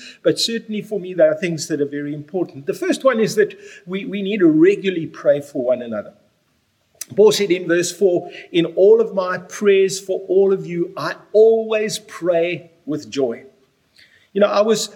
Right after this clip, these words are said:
personally challenged as, as I was reading what Paul was praying for as well, that their love for one another would grow deeper and deeper.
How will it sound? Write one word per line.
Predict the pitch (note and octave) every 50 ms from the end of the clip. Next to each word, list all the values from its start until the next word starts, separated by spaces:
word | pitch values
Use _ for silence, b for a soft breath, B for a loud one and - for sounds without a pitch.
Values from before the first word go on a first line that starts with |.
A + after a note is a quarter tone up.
| B B _
personally | - B3 B3+ A3+ - - G#3 F3 D3
challenged | D#3 - - A#3 A#3+ A3+ G3+ F3 D3 - -
as, | E3+ E3+ D#3 D3+
as | F#3+ - E3+ E3+ E3+
I | F#3+ F#3
was | E3+ D3+ C#3+ B2+
reading | B2 D3 G3 G#3+ F#3+ G#3+ F3 D3 B2 A2+
what | G#2+ A2 C3+ - -
Paul | - A#3+ B3 A#3 G#3+ G3
was | F#3 E3+ -
praying | - - - - F3+ - - A#3+
for | A#3 - F3+ C#3 A2 - B B B B B B
as | D3 C#3 -
well, | E3+ G#3 G#3 F3 - - - - _ _ _ _ _ _ _ _ _ _ _ _ _ _ _ _ - -
that | E3+ G3+ G3+ -
their | A3+ A3 F#3 F3+
love | F3 F3 - - - -
for | - - A3+ G#3
one | E3 E3 E3+ G3+
another | G#3 F#3+ F3 F3+ F#3 F#3+ F#3+
would | E3+ E3 E3+ C#3+ A#2+ A2
grow | C#3+ D#3 F3+ F#3 F#3+
deeper | F3+ D3 B2 - - F3 G3+ A3 G#3+ - - G#3+ G3 F3+ F#3 F#3 B B B B B B -
and | D#3+ F3 E3+ D3+ C#3
deeper. | G#3 A3+ B3+ A3+ - C#3+ G#2 -